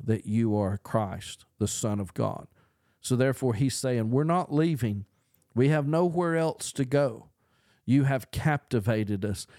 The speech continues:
even when we don't understand." And then Jesus replied, "Have I not chosen you? Yet one of you is a devil." And he was speaking of, of, of Iscariot, Judas there. So, guys, I want to leave you with this.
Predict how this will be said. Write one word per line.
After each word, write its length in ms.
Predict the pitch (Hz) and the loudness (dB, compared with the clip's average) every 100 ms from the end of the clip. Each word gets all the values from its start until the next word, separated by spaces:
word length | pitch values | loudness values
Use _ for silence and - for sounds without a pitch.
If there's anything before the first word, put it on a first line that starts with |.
| - _ | -20 _
even 380 | 135 135 120 110 | 2 4 2 0
when 260 | 107 120 113 | -2 -2 2
we 160 | 127 | 2
don't 320 | 135 120 117 - | 2 0 -2 -4
understand." 1080 | 117 117 117 101 - - 117 117 101 - - _ _ _ _ _ - | -2 -2 -2 -4 -6 -4 -2 0 -4 -10 -20 _ _ _ _ _ -2
And 100 | 117 | 0
then 140 | 117 | 2
Jesus 500 | 101 123 117 127 - | 2 0 2 0 -2
replied, 540 | 127 - 117 101 90 87 | -4 0 -2 0 -4 -2
"Have 180 | 104 110 | -2 0
I 80 | |
not 320 | 113 113 117 - | 0 -2 -2 -2
chosen 540 | 123 120 110 104 104 | 0 0 0 -2 0
you? 380 | 110 104 87 92 _ _ _ _ _ _ _ _ - | 0 0 -4 -10 _ _ _ _ _ _ _ _ -2
Yet 200 | 101 - | -2 0
one 280 | 101 107 101 | -2 -2 -2
of 160 | 87 | -4
you 200 | 85 87 | -6 -6
is 120 | 85 | -4
a 80 | 92 | -4
devil." 460 | 92 95 85 95 - _ _ 120 | -2 -2 -4 -12 -14 _ _ -6
And 100 | 98 | -4
he 60 | |
was 140 | 92 - | -2 -6
speaking 480 | - 95 - 92 | -4 -4 -4 -6
of, 180 | 85 87 _ - _ - | -6 -10 _ -20 _ -4
of, 240 | 95 90 - | -4 -4 -6
of 240 | 92 82 - | -6 -6 -6
Iscariot, 640 | 87 - - 92 92 87 | -6 -6 -4 -2 -2 -6
Judas 500 | - 104 98 95 - - | -6 -4 -2 -4 -8 -8
there. 300 | 90 98 - _ _ _ _ _ _ - | -8 -8 -12 _ _ _ _ _ _ -10
So, 120 | - 110 | -4 0
guys, 240 | 117 117 | 2 2
I 20 | |
want 160 | 117 123 | 2 2
to 60 | |
leave 260 | 120 127 127 | 2 2 2
you 100 | 131 | 0
with 220 | 139 - | 0 -4
this. 460 | 131 104 104 - | -4 -4 -4 -12